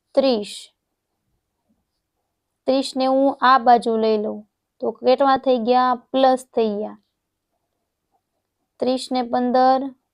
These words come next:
પિસ્તાલીસ. મારે શું, શું જોઈએ છે? એમ. તો પિસ્તાલીસ ભાગ્યા ત્રણ,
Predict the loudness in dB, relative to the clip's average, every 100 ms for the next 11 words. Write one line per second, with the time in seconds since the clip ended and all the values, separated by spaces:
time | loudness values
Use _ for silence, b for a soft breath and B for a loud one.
0 | _ _ -2 -2 -2 -2 -2 -4 -8 -12
1 | -20 _ 0 2 2 0 -4 -4 -4 -2
2 | 0 2 2 0 2 2 2 -2 -10 _
3 | _ _ 0 2 2 -6 -16 _ _ _
4 | _ _ _ _ _ _ -4 -2 -4 -6
5 | 2 4 4 0 -2 -2 -2 0 0 0
6 | -2 -6 _ _ 0 0 -4